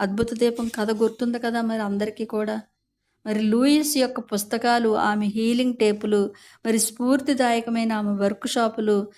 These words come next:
సమస్యలతో సతమవుతున్న నేటి ప్రపంచానికి ఆమె సజీవ సమాధానాలు అన్నీ కూడా ఈ పుస్తకంలో రంగరించిచ్చారు. మరి ఆవిడ ఎయిడ్స్‌తో బాధపడుతున్నప్పుడు,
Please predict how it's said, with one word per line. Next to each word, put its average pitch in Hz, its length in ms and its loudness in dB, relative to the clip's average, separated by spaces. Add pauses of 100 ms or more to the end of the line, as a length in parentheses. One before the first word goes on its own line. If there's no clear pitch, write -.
(160)
సమస్యలతో 254 1000 2
సతమవుతున్న 220 920 0 (300)
నేటి 226 300 2
ప్రపంచానికి 226 1040 0 (240)
ఆమె 202 260 2
సజీవ 240 560 2
సమాధానాలు 208 840 0
అన్నీ 220 380 0
కూడా 214 440 0 (580)
ఈ 208 60 -2
పుస్తకంలో 202 600 -2
రంగరించిచ్చారు. 190 1000 -4 (640)
మరి 220 100 -2
ఆవిడ 214 320 2
ఎయిడ్స్‌తో 254 680 2
బాధపడుతున్నప్పుడు, 226 1120 0